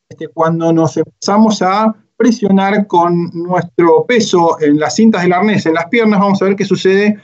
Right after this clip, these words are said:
con cada una de ellas, tanto con las venas como con las arterias.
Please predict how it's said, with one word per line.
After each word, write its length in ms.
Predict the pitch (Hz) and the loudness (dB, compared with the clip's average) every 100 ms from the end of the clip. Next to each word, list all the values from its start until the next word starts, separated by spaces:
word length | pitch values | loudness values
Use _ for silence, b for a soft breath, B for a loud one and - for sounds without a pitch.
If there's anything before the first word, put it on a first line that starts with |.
| B _ | B _
con 180 | 165 | -8
cada 220 | 185 175 170 | -2 0 0
una 180 | 165 | 0
de 80 | 151 | 0
ellas, 180 | 139 131 - | -2 -8 -2
tanto 260 | 196 202 | 0 2
con 120 | 190 | 2
las 120 | 190 170 | 0 2
venas 300 | 190 208 208 | 0 0 -2
como 260 | 165 151 | -2 -2
con 120 | 147 | -2
las 180 | 143 120 | -4 -4
arterias. 480 | 127 - 117 110 | -8 -8 -12 -12